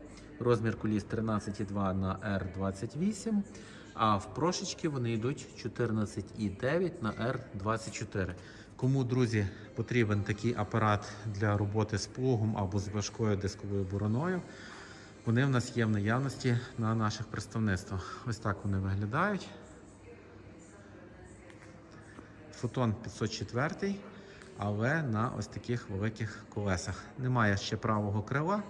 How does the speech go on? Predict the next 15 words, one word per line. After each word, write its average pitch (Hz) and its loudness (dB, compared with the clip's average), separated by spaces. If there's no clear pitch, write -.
так 113 0
як 113 0
трактор 113 2
тільки 107 -2
з - -6
контейнера 98 0
виїхав, 131 -2
він 110 -2
в - -12
транспортному 101 -2
режимі 117 0
йде 107 0
без 101 0
правого 95 -2
крила. 85 -6